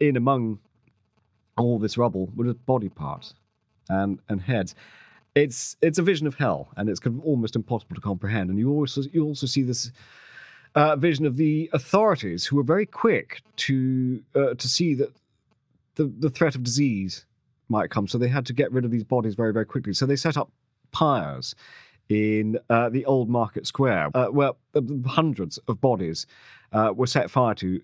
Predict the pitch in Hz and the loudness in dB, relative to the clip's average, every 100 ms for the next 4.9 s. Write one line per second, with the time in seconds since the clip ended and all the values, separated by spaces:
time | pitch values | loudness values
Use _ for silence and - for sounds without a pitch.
0 | - 107 104 110 101 113 104 95 139 131 | -2 0 0 0 0 0 2 2 0 0
1 | 135 143 139 131 127 135 135 139 160 160 | -2 0 0 0 -4 -2 -6 -4 0 0
2 | 120 113 113 120 123 113 92 90 - _ | 0 0 0 0 0 -2 -4 -8 -12 _
3 | - 107 80 65 - _ _ - 95 117 | -4 -2 -4 -10 -14 _ _ -2 0 -2
4 | 104 104 87 82 92 98 82 - | 0 0 -2 -4 -2 -2 -2 -8